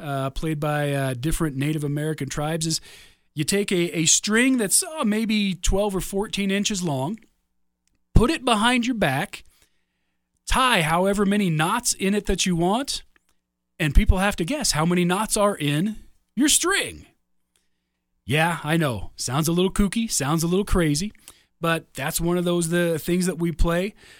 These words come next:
Uh, we also do, uh, and, and, you know, growing up,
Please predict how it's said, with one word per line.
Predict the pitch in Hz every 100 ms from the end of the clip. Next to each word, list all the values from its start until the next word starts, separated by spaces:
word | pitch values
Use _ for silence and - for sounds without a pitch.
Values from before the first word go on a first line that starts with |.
| _ -
Uh, | 165
we | 165 190
also | 185 240 277 285 226
do, | 156 180 185 220 214 -
uh, | 175 147 151 151
and, | 156 165
and, | 165 151 160 147 - - - _ _ _
you | 202
know, | 202
growing | 175 139 220 285 269 202
up, | 190 190